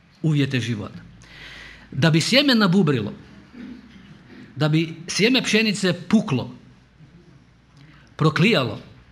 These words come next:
izraslo i sazrelo, sjeme mora biti bačeno u zemlju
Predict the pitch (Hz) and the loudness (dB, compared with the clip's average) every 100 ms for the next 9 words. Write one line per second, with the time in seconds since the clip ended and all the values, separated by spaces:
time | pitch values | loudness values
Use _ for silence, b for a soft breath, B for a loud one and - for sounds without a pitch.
0 | - _ _ _ _ - - 170 147 160 | -20 _ _ _ _ -20 -6 0 2 4
1 | 208 202 180 175 180 - 202 175 143 117 | 2 2 -2 0 0 0 0 0 0 -2
2 | 117 - - - - - - - - B | -6 -14 -20 -20 -20 -20 -20 -20 -20 B
3 | B B B - 185 262 214 214 214 196 | B B B -2 2 4 4 4 4 2
4 | 214 190 147 190 196 185 170 170 131 131 | 2 0 2 2 2 0 0 0 0 2
5 | 233 214 190 | 2 2 0